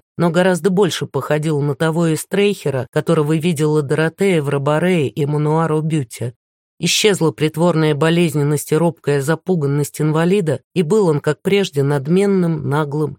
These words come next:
и злым. Доротея только теперь заметила, какой у него уродливый череп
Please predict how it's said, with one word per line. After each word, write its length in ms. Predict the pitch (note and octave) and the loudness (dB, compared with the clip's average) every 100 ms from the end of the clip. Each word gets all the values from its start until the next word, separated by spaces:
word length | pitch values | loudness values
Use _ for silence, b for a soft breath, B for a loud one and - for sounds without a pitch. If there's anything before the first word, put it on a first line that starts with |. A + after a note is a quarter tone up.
| - | -8
и 120 | D3+ | -8
злым. 520 | B2 D3 C#3 A2 A2 _ _ _ _ _ | -4 -4 -4 -4 -10 _ _ _ _ _
Доротея 440 | D3 E3+ F3+ G3+ E3 | 0 2 2 2 2
только 300 | E3+ D#3+ F3 | -2 -2 -4
теперь 360 | F#3+ F#3 F3+ | -4 0 0
заметила, 640 | B2+ C#3+ D#3+ D#3 - B2+ C3 | 0 0 0 0 -2 -4 -2
какой 360 | A#3 - D#3+ | -4 -2 -2
у 60 | D3 | 0
него 320 | D3+ C#3+ D#3+ | 0 0 0
уродливый 520 | D#3+ F3 C#3 D3+ D#3 | 0 0 0 -2 0
череп 520 | F3 - F3+ C#3+ - | -2 -2 0 0 -4